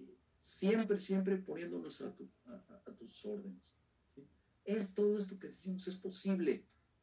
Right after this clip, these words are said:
pero es mucho más posible lograrlo con acompañamiento, ¿sí?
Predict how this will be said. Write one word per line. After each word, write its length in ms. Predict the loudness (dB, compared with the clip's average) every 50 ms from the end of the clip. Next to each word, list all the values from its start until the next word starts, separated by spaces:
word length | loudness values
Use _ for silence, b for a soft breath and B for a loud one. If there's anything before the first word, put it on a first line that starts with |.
| _ _
pero 160 | 0 2 4
es 60 | 4
mucho 240 | 4 4 4 4 4
más 180 | 4 4 2 0
posible 720 | -2 -4 -4 -2 -2 0 2 2 4 4 2 2 -2 -6 -12 _ _ _ _ _ _ _ _ _ _ -2
lograrlo 680 | 0 2 2 4 2 2 2 2 2 0 0 -2 -6 -12 _ _
con 160 | -10 -8 -8
acompañamiento, 920 | -8 -8 -8 -8 -10 -8 -8 -10 -8 -8 -10 -10 -12 -12 -14 -14 -14 -16 -20 _ _ _ _ _ _ _ _ _ _ _ _ _ _ _ _ _ _ _ _ _ _ _
¿sí? 200 | -20 -18 -18